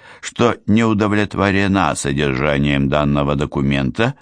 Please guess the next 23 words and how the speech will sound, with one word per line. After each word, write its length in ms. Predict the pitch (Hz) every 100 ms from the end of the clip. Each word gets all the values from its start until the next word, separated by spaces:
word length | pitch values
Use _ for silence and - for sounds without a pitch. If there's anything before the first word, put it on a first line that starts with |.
| _ _ - - -
но 260 | 98 117 113
спорить 720 | - - 117 110 104 98 -
в 60 |
настоящее 760 | 101 95 95 90 87 92 80 73
время 360 | 78 76 73
не 200 | 76 78
стала, 560 | 76 - 71 69 80 117 - _ _ _ _ -
о 140 | 90
чем 240 | 110 127
по 140 | 117 110
поручению 720 | 104 98 90 101 101 95 92
президиума 920 | 87 87 82 82 69 73 73 71 71
Ц 240 | - 58 58
К 320 | 69 82 123 _ - - -
и 140 | 196
сообщил 640 | 175 95 87 - - 123
им 340 | 104 - 95 95 - _ _
Микоян 800 | 110 139 - 65 65 64 62 60 _ -
А 180 | 69 -
И. 220 | 76 73 - _ _ _ _ - - -
Более 460 | 80 117 113 117 110
того, 400 | 104 85 85 73
дабы 720 | 67 92 80 85 92 85